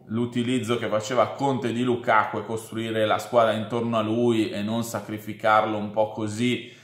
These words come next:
sempre molto solo, pochissimi palloni, quasi lui a giocare al servizio della squadra più che il contrario, e mi sembra che sia stato l'errore,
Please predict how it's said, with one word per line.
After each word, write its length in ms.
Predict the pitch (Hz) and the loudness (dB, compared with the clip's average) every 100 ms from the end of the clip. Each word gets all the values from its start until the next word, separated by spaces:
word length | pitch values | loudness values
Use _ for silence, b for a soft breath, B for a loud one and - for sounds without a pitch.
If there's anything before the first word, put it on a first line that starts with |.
| B B | B B
sempre 420 | B 117 110 110 110 | B -6 -4 -2 -2
molto 420 | 110 113 107 117 | -2 -2 -4 -4
solo, 600 | - 120 120 117 113 110 | -2 2 4 4 4 4
pochissimi 800 | 110 110 - 120 - 120 113 107 | 2 0 -2 -4 -4 -4 -4 -2
palloni, 600 | 110 107 113 120 120 110 | 2 2 2 2 2 2
quasi 320 | 117 113 117 | 2 2 2
lui 240 | 120 139 | 4 6
a 100 | 120 | 6
giocare 420 | 107 110 123 120 110 | 4 2 6 8 6
al 80 | |
servizio 500 | - 110 110 120 120 | 4 -2 -4 -4 -4
della 260 | 113 110 107 | -2 2 2
squadra 540 | - - 113 120 120 | 0 4 6 8 6
più 200 | - 113 | 2 -4
che 260 | 113 107 - | -2 -2 -2
il 160 | 104 101 | -6 -6
contrario, 920 | 120 117 101 104 101 101 104 101 85 | -6 -4 -4 0 2 2 0 -4 -6
e 200 | 98 - | -8 -8
mi 120 | 101 92 | -10 -10
sembra 300 | 95 101 87 | -8 -6 -6
che 100 | 82 | -8
sia 180 | 85 | -10
stato 340 | 90 92 98 90 | -8 -8 -6 -4
l'errore, 720 | 95 85 - 110 92 85 | -4 -4 -2 0 0 -2